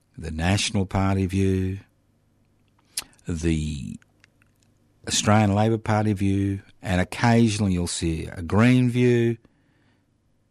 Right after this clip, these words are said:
and maybe occasionally you'll see some independent pop up for,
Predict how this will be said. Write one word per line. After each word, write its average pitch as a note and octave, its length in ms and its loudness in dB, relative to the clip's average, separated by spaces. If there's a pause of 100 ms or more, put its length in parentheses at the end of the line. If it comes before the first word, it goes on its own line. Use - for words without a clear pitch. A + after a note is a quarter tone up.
(400)
and E2+ 260 -8 (120)
maybe F#2+ 760 2
occasionally E2 600 -8
you'll E2 160 -6
see E2 300 -6
some D#2+ 440 -6
independent D#2 760 -6
pop - 260 -10
up D#2+ 180 -8
for, D2+ 260 -12